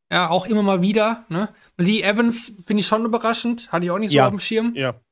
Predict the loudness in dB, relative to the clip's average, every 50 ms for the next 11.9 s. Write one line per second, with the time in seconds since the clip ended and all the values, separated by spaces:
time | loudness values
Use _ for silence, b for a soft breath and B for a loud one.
0 | _ _ _ _ _ _ _ _ _ _ _ _ -2 0 0 0 0 -2 -2 0
1 | 0 0 0 0 0 0 -2 -2 -2 0 0 2 2 2 0 0 0 0 0 0
2 | -2 -2 -4 -4 -2 -2 0 2 2 2 0 0 0 0 0 -2 -2 -4 -8 _
3 | _ _ _ -6 -4 -2 -2 0 0 0 0 0 0 0 0 0 0 0 0 0
4 | -2 -4 -2 -2 -2 -2 -2 -4 -4 -6 -6 -6 -4 -4 -4 -4 -6 B B B
5 | B B B -2 0 0 2 2 2 2 2 2 2 2 2 0 0 -2 -2 0
6 | 0 -2 -2 -2 -2 -2 -2 -2 -4 -4 -4 -2 -2 -2 -4 -4 -8 -8 -10 -10
7 | _ -8 -6 -4 -4 -4 -2 -2 -2 -2 -4 -4 -6 -6 -6 -4 -6 -6 -10 -16
8 | b b b b b _ _ _ -20 -20 -20 -20 _ _ _ _ -8 -2 0 0
9 | 2 2 0 0 0 0 0 0 -2 -4 -4 -4 -2 -2 -2 -4 -4 -6 -6 -6
10 | -6 -6 -4 -2 -2 0 0 0 0 0 0 2 0 0 0 0 -2 -2 -4 -6
11 | -4 -4 -6 -6 -4 -4 -6 -4 -4 -4 -2 -2 -2 0 0 -2 -2 -4